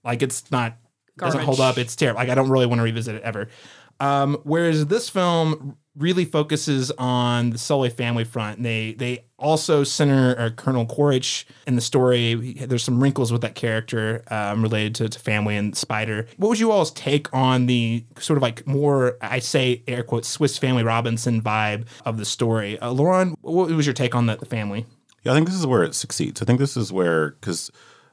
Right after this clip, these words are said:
Speaker 3: uh, what's lacking and what I hear a, a perpetual, like,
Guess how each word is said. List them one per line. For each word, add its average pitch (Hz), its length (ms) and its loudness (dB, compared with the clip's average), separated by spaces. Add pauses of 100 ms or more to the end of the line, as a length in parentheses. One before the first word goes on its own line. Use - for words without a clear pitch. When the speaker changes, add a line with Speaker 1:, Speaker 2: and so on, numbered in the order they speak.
(120)
Speaker 3:
uh, 107 160 -2
what's 110 260 -4
lacking 123 440 0
and 92 160 -2
what 92 100 0
I 78 140 0
hear 87 380 0
a, 73 180 -6 (200)
a 82 100 -4 (360)
perpetual, - 540 -4 (140)
like, 78 220 -4